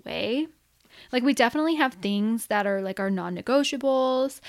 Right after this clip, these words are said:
and things that we'll prioritize over other things. But those are personal choices, and, like, we budget that into, like, how we're planning we're gonna spend our money,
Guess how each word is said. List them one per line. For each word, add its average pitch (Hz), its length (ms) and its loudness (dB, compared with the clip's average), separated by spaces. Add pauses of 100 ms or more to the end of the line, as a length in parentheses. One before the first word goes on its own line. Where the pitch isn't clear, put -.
(420)
and 202 260 -2
things 196 200 -4
that 196 120 -6
we'll 190 100 -4
prioritize 202 680 -2
over 196 240 -4
other 202 240 -4
things. 220 280 -2
But - 160 -6
those 202 200 0
are 196 100 0
personal 208 460 -4
choices, 202 520 -2
and, 196 120 0
like, 185 160 -4
we 185 160 -6 (180)
budget 202 380 0
that 185 260 -2 (140)
into, 196 760 -2 (920)
like, 202 180 0
how 202 160 2
we're 185 160 0
planning 185 460 -4
we're 185 100 -6
gonna - 220 -8
spend - 280 -10
our - 140 -6
money, 208 640 -2